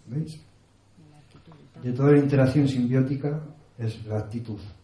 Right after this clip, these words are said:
porque nosotros, esta identidad tiene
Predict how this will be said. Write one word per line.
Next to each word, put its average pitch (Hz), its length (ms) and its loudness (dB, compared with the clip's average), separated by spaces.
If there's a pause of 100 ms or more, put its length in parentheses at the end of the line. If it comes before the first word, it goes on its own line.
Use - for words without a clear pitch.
(500)
porque 117 260 -4
nosotros, 156 640 -2 (540)
esta 120 300 -4
identidad 123 840 -2 (200)
tiene 147 400 2